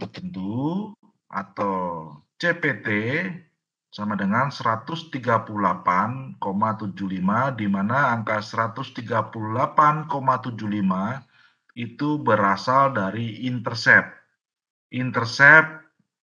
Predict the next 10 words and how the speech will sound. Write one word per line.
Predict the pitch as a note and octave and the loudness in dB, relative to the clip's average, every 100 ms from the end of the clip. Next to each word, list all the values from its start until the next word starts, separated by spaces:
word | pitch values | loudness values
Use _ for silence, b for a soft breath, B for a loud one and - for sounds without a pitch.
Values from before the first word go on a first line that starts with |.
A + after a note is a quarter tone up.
| _ _ _ _ _ - | _ _ _ _ _ -4
dari | A2+ A#2+ | -2 0
mana? | D3+ E3+ D#3 | 2 4 4
Intercept | C3 A#2+ A#2 G#2+ C3+ D3 B2+ | 2 0 -4 -2 4 4 4
dari | G#2+ G2 F#2+ C3 D3 D3 | 2 2 0 -2 0 -2
fase | C#3 A2 G#2+ - C#3 C3 | -2 0 0 -2 -6 -4
eliminasi | A#2 B2 A#2 A#2+ A#2 G#2+ G2+ C3 C3+ | -4 -4 -4 -2 0 0 -2 -8 -8
empat | - A2+ A2 G#2 | -8 -2 0 -2
poin | - B2+ D3+ D3+ D3+ D3 | -2 0 0 0 -4 -8
di | A#2 | -2
fase | A2+ A2 - | 0 0 -2